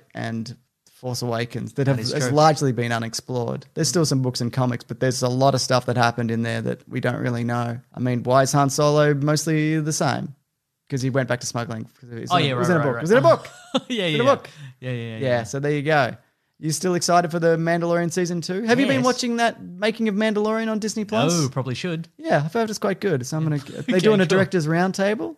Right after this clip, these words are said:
Speaker 1: and
Speaker 2: Yeah.
Speaker 1: they're like, "What do we think of Star Wars?"
Speaker 2: Okay.
Speaker 1: And they're all like, "I grew up with Star Wars."
Speaker 2: Are they doing it episode by episode? Like
Speaker 1: Uh,
Speaker 2: episode
Speaker 1: I
Speaker 2: one
Speaker 1: don't
Speaker 2: of
Speaker 1: know.
Speaker 2: Mandalorian in there? Okay.
Speaker 1: Don't believe
Speaker 2: 'Cause
Speaker 1: so.
Speaker 2: otherwise it'd just be like, "Big monitors."
Speaker 1: <laughs> That's what we're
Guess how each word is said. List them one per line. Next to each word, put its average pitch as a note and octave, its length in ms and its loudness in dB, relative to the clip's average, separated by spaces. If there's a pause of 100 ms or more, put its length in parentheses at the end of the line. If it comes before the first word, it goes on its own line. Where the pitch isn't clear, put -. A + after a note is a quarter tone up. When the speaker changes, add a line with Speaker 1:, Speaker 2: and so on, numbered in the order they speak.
Speaker 1:
and - 20 -16
Speaker 2:
Yeah. D3+ 80 -2
Speaker 1:
they're D3+ 100 2
like, C#3 240 2
"What D3+ 140 0
do D3+ 80 2
we C#3+ 100 2
think C#3 260 -4
of B2 220 -2
Star - 360 0
Wars?" A#2+ 120 2
Speaker 2:
Okay. A2+ 100 0
Speaker 1:
And B2 80 -2
they're A#2+ 120 0
all B2 100 2
like, A#2 240 0
"I E3 140 4
grew D#3 200 2
up F#3+ 140 0
with C3+ 100 -4
Star A#2+ 300 0
Wars." A2 140 -4
Speaker 2:
Are D3+ 40 2
they D#3+ 100 4
doing E3 200 2
it C3 80 0
episode C3+ 320 -2
by A#2+ 140 -2
episode? C#3+ 400 -6 (260)
Like B2+ 120 -8
Speaker 1:
Uh, - 20 -2
Speaker 2:
episode A#2+ 160 2
Speaker 1:
I - 200 2
Speaker 2:
one B2+ 100 2
Speaker 1:
don't A#3+ 80 2
Speaker 2:
of - 80 -6
Speaker 1:
know. C#3+ 100 2
Speaker 2:
Mandalorian B2 380 -2
in A#2 80 -6
there? A2+ 220 -6
Okay. C#3 160 -4
Speaker 1:
Don't E3 60 0
believe A#2 260 2
Speaker 2:
'Cause E3 180 -2
Speaker 1:
so. F#3 60 4
Speaker 2:
otherwise D3+ 260 4
it'd B2+ 160 0
just B2+ 160 -6
be B2+ 80 -4
like, G#2+ 400 -6 (880)
"Big F#3 180 -6
monitors." B2+ 760 -2
Speaker 1:
<laughs> - 420 -8
That's D#3 140 4
what - 120 -8
we're F#3 80 -2